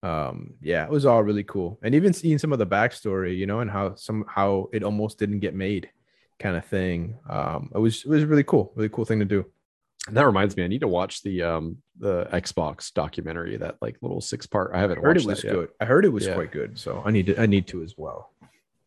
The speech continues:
Speaker 2: Seems like a good thing to watch at bedtime, you know.
Speaker 1: Yeah, I've been watching a lot dumber stuff on H B O Max that I don't recommend.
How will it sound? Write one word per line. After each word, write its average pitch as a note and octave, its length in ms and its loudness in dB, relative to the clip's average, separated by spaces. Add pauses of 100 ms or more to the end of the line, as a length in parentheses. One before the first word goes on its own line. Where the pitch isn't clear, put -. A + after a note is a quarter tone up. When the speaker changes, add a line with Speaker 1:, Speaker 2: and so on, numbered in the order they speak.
Speaker 2:
Seems F2 200 0
like E2 100 0
a E2+ 60 0
good E2 180 -2
thing F2 120 -6
to E2+ 60 -2
watch F2+ 220 0
at F#2 60 -8
bedtime, F2+ 540 -6
you A#2+ 100 -6
know. A2 180 -6 (1120)
Speaker 1:
Yeah, G#2 80 8
I've F#2 80 6
been G#2 120 8
watching G#2 320 4
a F2+ 40 4
lot F#2+ 220 4
dumber F#2+ 260 4
stuff F#2 300 0
on F2 240 0 (1040)
H G2 220 -6
B F#2 100 0
O F2+ 80 2
Max E2+ 520 -2 (640)
that E2+ 120 -6
I D#2 80 -4
don't E2 200 -4
recommend. D#2 540 -8